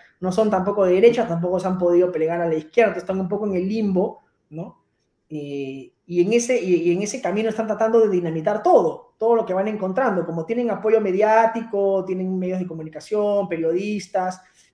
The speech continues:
están tratando de reiniciar la máquina, ¿no? Este, como te digo, sobreestimando tremendamente su capacidad.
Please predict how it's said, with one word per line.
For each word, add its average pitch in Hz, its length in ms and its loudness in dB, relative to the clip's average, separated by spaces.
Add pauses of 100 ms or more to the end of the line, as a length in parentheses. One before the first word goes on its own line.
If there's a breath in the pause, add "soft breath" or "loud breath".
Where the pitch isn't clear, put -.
están 175 220 -20
tratando 220 320 0
de 208 140 6
reiniciar 175 500 2
la 214 100 0
máquina, 202 460 -6
¿no? 170 300 -20 (440 soft breath)
Este, 143 720 -12
como 170 180 -6
te 208 80 -2
digo, 214 120 4
sobreestimando 175 680 -2
tremendamente 185 600 -2
su 170 120 -10
capacidad. 156 680 -8